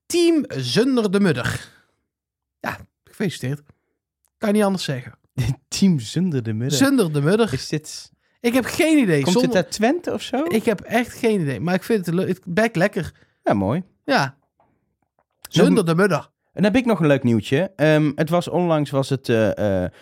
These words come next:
Speaker 2: Super Mario Dag. Dat is namelijk op
Speaker 1: Alles is een
Speaker 2: tien
Speaker 1: dag.
Speaker 2: maart, want dan heb je Mar tien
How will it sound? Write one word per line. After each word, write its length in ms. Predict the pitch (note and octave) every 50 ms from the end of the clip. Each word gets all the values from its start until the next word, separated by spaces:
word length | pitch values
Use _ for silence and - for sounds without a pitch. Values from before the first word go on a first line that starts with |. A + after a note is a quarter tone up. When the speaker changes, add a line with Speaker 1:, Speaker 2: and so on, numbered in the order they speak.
| _ _ -
Speaker 2:
Super 520 | - - - - B3 A#3+ - E3 C3 A2+
Mario 680 | A#2+ B2+ C#3+ E3+ F3+ D#3 C3+ B2+ A2+ G#2+ G#2 F#2 F#2 G#2 -
Dag. 320 | F#2 - - - - - -
Dat 220 | - A2 G2+ -
is 160 | B2+ A#2 - -
namelijk 400 | A#2 G#2+ A2 A2 A#2 A#2+ A#2+ -
op 100 | - G2+
Speaker 1:
Alles 300 | C3+ C#3+ D3 D3+ C#3+ C#3
is 120 | C3+ A#2+
een 60 | C3+ C3
Speaker 2:
tien 200 | F3+ F#3 E3 D#3
Speaker 1:
dag. 200 | D3 C3+ - -
Speaker 2:
maart, 460 | A2+ A#2 A#2 A2 G#2+ G#2+ - - -
want 160 | A2 G#2 -
dan 80 | A#2 G#2+
heb 80 | -
je 80 | - G#2+
Mar 380 | G#2+ A2 A#2 A#2 - - - _ _ _ _ _ _ _ _ _ -
tien 360 | - D#3 D#3 E3+ F3+ F#3